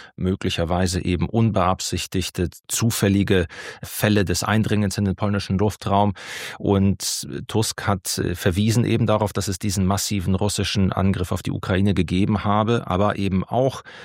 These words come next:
hervorgehoben, dass erstmals direkt aus Belarus in Richtung Polen Drohnen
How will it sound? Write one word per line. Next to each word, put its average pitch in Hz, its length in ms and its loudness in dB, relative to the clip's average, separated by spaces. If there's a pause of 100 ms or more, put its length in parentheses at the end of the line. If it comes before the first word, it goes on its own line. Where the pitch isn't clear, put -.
(160)
hervorgehoben, 110 960 0
dass - 220 -4
erstmals 127 880 -2
direkt 98 640 -2
aus 117 220 -2
Belarus 113 720 2 (440)
in 123 140 4
Richtung 110 400 0
Polen 98 480 0 (120)
Drohnen 98 640 2